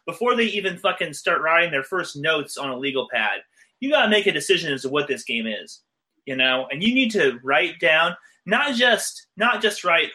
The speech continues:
horror or action, but I would suggest writing down a whole page where you get into what it is you're trying to do with this particular game, because it's very vast.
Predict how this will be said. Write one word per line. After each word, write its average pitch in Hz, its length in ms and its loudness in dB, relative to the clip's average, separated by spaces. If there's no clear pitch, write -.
horror 156 840 2
or 127 340 -2
action, 135 680 -2
but 190 100 -2
I 269 160 2
would 294 180 -4
suggest 180 480 -4
writing 175 320 2
down 165 180 0
a - 60 -4
whole 165 200 -4
page 117 580 -6
where 143 140 -8
you 143 220 -8
get 185 420 2
into 139 840 -6
what 135 420 2
it 160 140 2
is 143 200 -2
you're 139 120 -4
trying 139 500 -2
to 135 80 -20
do 131 380 -4
with 120 160 -14
this 123 160 -8
particular 127 520 -8
game, 113 260 -4
because 131 200 -12
it's 127 100 -18
very 175 300 2
vast. 135 520 0